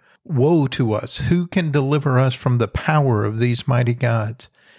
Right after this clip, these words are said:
These are the gods who struck the Egyptians with every sort of plague in the wilderness.' Take courage and be men, O Philistines, lest you become slaves to the Hebrews as they have been to you.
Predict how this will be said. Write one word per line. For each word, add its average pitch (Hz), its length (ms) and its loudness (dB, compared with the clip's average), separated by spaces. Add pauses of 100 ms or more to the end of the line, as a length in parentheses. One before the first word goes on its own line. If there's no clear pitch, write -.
(280)
These 165 480 0
are 151 80 0
the 143 100 2
gods 135 360 0
who 135 120 0
struck 143 380 -2
the 131 160 2
Egyptians 123 640 -2
with 135 100 -2
every 160 260 0
sort 151 300 0
of 123 180 -6
plague 123 440 -2
in 117 100 2
the 123 80 2
wilderness.' 123 640 0 (600)
Take 170 260 0
courage 151 680 -2
and 143 200 2
be 165 160 0
men, 151 400 2
O 110 120 2
Philistines, 123 800 0 (240)
lest 156 460 -2
you 170 180 2
become 170 400 0
slaves 165 540 0
to 156 100 0
the 143 140 0
Hebrews 113 640 -2
as 113 160 -4
they 135 180 2
have 123 220 0
been 131 180 2
to 123 100 2
you. 113 300 0